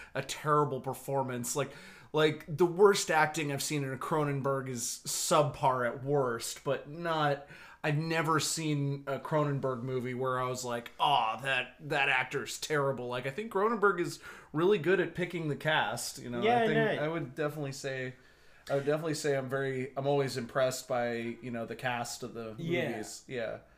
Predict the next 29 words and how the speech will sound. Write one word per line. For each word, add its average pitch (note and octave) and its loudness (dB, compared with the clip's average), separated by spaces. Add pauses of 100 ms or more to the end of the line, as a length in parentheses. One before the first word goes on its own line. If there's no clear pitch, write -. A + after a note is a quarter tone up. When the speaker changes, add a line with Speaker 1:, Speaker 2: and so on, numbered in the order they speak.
(100)
Speaker 2:
And F#3+ 4
so, G3 0 (400)
yeah, F3 0
this, A#3 -2
so, F#3+ -2
yeah, F#3 0
our F3 4
main G3+ -2
character F#3+ -4
here, C#3+ -4 (480)
uh, C3 -2 (480)
yeah, C#3 -10
crap, - -12
where C#3+ -6
was G#2 -12
I E2+ -18
with F2 -20
this? F2+ -18
Um, A#2 -8 (1700)
yeah, E3+ -2
so, E3+ 0
so F3 -4
they G3+ -2
draft F#3 -6
him E3+ -4
into C3+ -4
kinda, A#2 -8
you B2+ -14
know, G#2+ -16